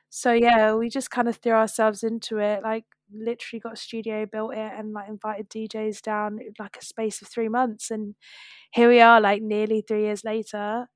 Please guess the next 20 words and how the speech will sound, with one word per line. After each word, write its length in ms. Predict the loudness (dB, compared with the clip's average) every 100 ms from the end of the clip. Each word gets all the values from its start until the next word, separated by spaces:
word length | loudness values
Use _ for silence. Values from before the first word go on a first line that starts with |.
| _ -10
um, 340 | -8 -8 -12
still 360 | -18 -10 -8 -6
going, 400 | -4 -2 -2 -4
and 100 | -6
just 260 | -6 -6
launched 320 | -4 -4 -4 -10
our 60 |
record 320 | -8 -8 -8
label. 320 | -8 -8 -10 -14
So 160 | -12
it 100 | -14 _
feels 220 | -8 -6
really 100 | -10
exciting, 400 | -10 -6 -4 -4
and 80 | -6
it 80 | -6
really 180 | -8
does 240 | -6 -8 -8
feel 220 | -10 -6
like, 300 | -6 -8 -12